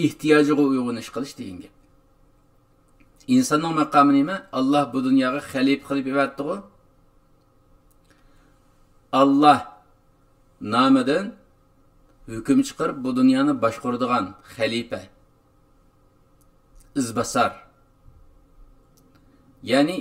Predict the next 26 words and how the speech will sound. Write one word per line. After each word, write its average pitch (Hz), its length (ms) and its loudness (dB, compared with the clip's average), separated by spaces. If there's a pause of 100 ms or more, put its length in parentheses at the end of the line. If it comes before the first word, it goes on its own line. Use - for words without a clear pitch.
(140)
insonning, 151 680 6 (640)
insondan 165 680 -2 (140)
yo'g'on 151 260 6 (100)
maqomi 156 380 2 (320)
hech 170 200 -4
kimning 160 340 0
yo'q 165 160 -2
bu 127 100 -2
dunyoda. 104 400 -6 (480)
Bu 117 240 -6
dunyoda 151 440 0 (200)
inson 156 420 -2 (220)
eng 190 200 0 (120)
yuksak - 300 -4
maqomda. 98 600 -6 (420)
Chunki 131 220 -6 (120)
Allohga 143 560 6
vakolatan 143 640 2 (420)
ish - 140 -2 (120)
bujuradigan 147 540 4 (100)
maxluq 139 340 0 (140)
inson. 95 320 -6 (1300)
Shuning 165 260 0
uchun 220 160 -2 (120)
inson 160 440 2 (220)
o'ziga 165 300 2